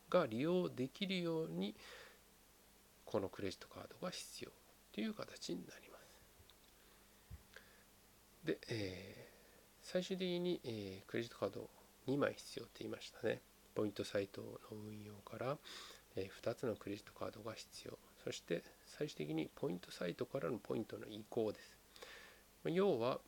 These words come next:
ポイントサイトから、えー、ポイントを移行するわけですけど、エーエヌエーマイルに。そのルートを紹介しています。で、最初は大変かなと誰でも思うんですよ。なぜなら何工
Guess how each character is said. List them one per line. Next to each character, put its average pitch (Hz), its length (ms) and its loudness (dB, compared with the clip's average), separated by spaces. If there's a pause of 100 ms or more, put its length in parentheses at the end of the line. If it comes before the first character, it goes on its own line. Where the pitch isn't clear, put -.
(640)
ポ 151 140 6
イ - 20 6
ン 160 40 -2
ト 165 140 0
サ 175 140 8
イ 160 80 10
ト - 120 2
か 110 160 0
ら、 135 220 6 (100)
え 98 240 -2
ー、 - 40 -12
ポ 107 100 2
イ - 40 4
ン 104 60 0
ト 104 100 0
を 101 60 0
移 98 180 -6
行 110 140 4
す - 180 -6
る 104 100 0
わ 101 100 4
け - 140 -8
で - 60 -8
す - 80 -10
け - 120 -4
ど、 110 200 2
エ 107 40 2
ー 104 120 2
エ - 20 -4
ヌ 110 100 -4
エ 113 80 -2
ー 113 40 -4
マ 110 100 -6
イ 113 40 -8
ル - 60 -12
に。 - 60 -16 (1040)
そ 165 80 2
の 180 200 2
ル 175 260 4
ー - 20 4
ト - 260 -2 (500)
を 220 100 4
紹 - 260 -2
介 - 160 -10
し - 60 -12
て 139 100 -12
い - 20 -10
ま - 100 -18
す。 - 60 -20 (600)
で、 147 180 4 (280)
最 - 300 0
初 - 220 2
は 185 200 6
大 151 240 2
変 151 360 4
か 143 140 2
な 147 120 4
と 95 260 -2 (960)
誰 113 180 6
で 107 100 6
も 98 140 6
思 110 180 6
う - 40 2
ん - 20 -2
で - 120 -18
す - 100 -14
よ。 - 60 -20 (1600)
な 135 120 6
ぜ 120 120 4
な 98 80 6
ら 95 60 4
何 117 260 6
工 147 160 4